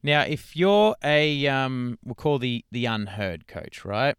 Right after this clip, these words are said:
Or the new coach. If you're a coach and you're kind of, like, in the early stages of your business and you're trying to get your business off the ground, then it's going to be pretty hard for you to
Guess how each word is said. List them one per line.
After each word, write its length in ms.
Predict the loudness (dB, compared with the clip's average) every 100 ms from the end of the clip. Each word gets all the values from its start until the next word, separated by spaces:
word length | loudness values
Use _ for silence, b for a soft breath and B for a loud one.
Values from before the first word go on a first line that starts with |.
| -6
Or 160 | -6
the 80 | -4
new 220 | -6 -6
coach. 340 | -8 -12 -12 -14
If 120 | -14 -4
you're 240 | 0 0
a 60 | 0
coach 340 | -2 -2 -2
and 120 | -10
you're 100 | -10
kind 260 | -4 -2 -2
of, 120 | -2
like, 160 | -2 -2
in 100 | -4
the 160 | -4
early 160 | -4 -6
stages 380 | -6 -4 -6 -8
of 60 |
your 80 | -10
business 440 | -2 -2 -2 -10 -12
and 80 | -14
you're 40 |
trying 400 | -12 -6 -2 0
to 80 | 0
get 160 | -4
your 80 | -6
business 420 | -10 -10 -10 -10
off 140 | -10 -10
the 100 | -12
ground, 380 | -8 -6 -6 -8 b b b b b b b _
then 320 | 0 0 0 -2
it's 160 | -4
going 380 | 0 2 2 0
to 40 |
be 140 | -2 -6 _
pretty 480 | -20 -6 -2 0 -2
hard 600 | -6 0 4 6 6 4
for 160 | -2 -8
you 340 | -4 -2 -2
to 160 | -4